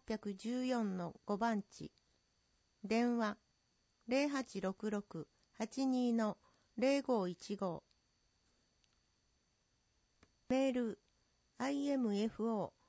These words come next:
ーアットマークオーエヌオーエスイーケーアイドットエヌイーティー。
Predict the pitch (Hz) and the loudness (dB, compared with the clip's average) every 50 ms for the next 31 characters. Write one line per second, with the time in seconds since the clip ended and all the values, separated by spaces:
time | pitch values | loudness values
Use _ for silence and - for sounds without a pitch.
0 | _ _ - - 220 - _ - 262 269 262 247 233 220 - - - 147 151 - | _ _ -12 -10 -10 -8 _ -2 -2 0 2 2 0 -2 -2 -6 -6 -6 -6 -8
1 | - _ _ _ _ _ - 269 285 277 254 254 269 262 254 240 226 226 233 247 | -8 _ _ _ _ _ 0 2 4 4 4 4 4 4 4 4 4 4 4 4
2 | 240 214 175 - _ _ - 247 269 - - 247 254 262 269 247 226 - - 247 | 4 2 0 -2 _ _ -4 -4 -4 -4 -4 -4 -2 -2 -2 -2 -4 -4 -2 0
3 | 240 226 214 208 214 214 190 165 175 185 185 - _ _ - 240 233 - - - | 0 0 2 0 0 0 0 -2 -2 -4 -4 -6 _ _ -4 -2 -2 -2 -4 -4
4 | 254 220 220 226 240 254 262 254 254 226 - _ - 220 220 185 - | -2 0 2 4 4 4 4 2 2 0 -2 _ -4 -2 -2 -2 -2